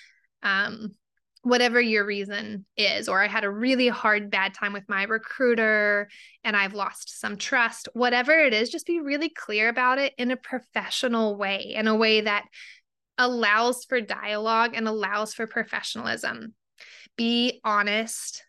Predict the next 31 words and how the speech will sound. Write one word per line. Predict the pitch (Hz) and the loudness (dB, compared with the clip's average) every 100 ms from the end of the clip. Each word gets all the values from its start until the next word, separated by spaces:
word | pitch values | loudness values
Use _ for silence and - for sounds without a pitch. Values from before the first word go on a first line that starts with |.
| - | -4
about | 247 233 233 | 2 4 4
your | 254 | 2
reasons | 247 262 262 269 262 - | 2 2 0 0 -2 -2
and | 233 | 0
just | 220 220 - | 0 -2 -6
be | 240 | -8
fair | 233 - - 190 208 - - _ _ _ - | -8 -10 -6 -2 -2 -4 -8 _ _ _ -4
about | 226 208 202 | 0 0 0
it | 208 | -2
too. | - - 208 - - - - - - | -8 -4 -4 -4 -12 -20 -20 -16 -4
Try | - 214 220 | 2 4 4
not | 226 214 - | 4 2 0
to | 247 233 | -2 -2
steal | - - - 220 214 208 208 208 214 - - | -4 -10 -6 -2 0 2 2 0 -4 -14 -20
contracts | - 262 240 233 226 - | 0 4 4 4 0 -2
from | 226 220 | -6 -4
one | 269 269 | -2 -2
agency | 254 254 247 233 - 254 240 | 0 -2 -2 -6 -4 -4 -2
and | 220 208 | -4 -4
bring | 220 220 220 | -2 0 0
them | 214 | -2
to | - 214 | -6 -10
another | 226 262 285 269 262 | -6 0 2 2 0
agency | 240 240 226 226 214 - 226 220 214 220 - - - - | 2 0 -2 -4 -8 -4 -2 0 0 -2 -8 -20 -12 -6
and | 226 | -2
kind | 233 220 | -2 -2
of | |
play | 214 220 | -2 -2
that | 220 - - | 0 -4 -6
back | 196 - | -8 -4
end. | 247 302 339 | -6 -6 -12